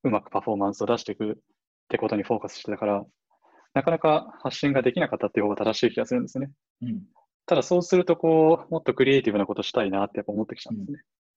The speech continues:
Speaker 2: うん。
Speaker 1: そういう場として面白そうですよね。で、なんで、堤さんがエムエルやってるけど、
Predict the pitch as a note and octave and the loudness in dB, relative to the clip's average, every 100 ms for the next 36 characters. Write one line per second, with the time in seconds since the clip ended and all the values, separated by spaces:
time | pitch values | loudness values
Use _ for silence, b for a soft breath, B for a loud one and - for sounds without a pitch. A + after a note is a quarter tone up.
0 | _ _ _ _ _ _ _ _ A#2+ F3 | _ _ _ _ _ _ _ _ -4 2
1 | F#3 F3 E3 E3 D3+ C#3 C#3 C3 G2+ - | 2 4 0 0 0 2 0 -2 -4 -8
2 | - C#3 _ _ _ _ _ _ _ - | -12 -12 _ _ _ _ _ _ _ 0
3 | B2 C#3+ B2+ G#2+ - _ B B _ - | 2 4 4 2 -2 _ B B _ 2
4 | C#3 A2+ G#2 G#2 - A#2+ A#2 A2+ - A#2 | 2 4 2 2 2 2 4 4 4 2
5 | A#2 G2+ G#2 | 4 2 -2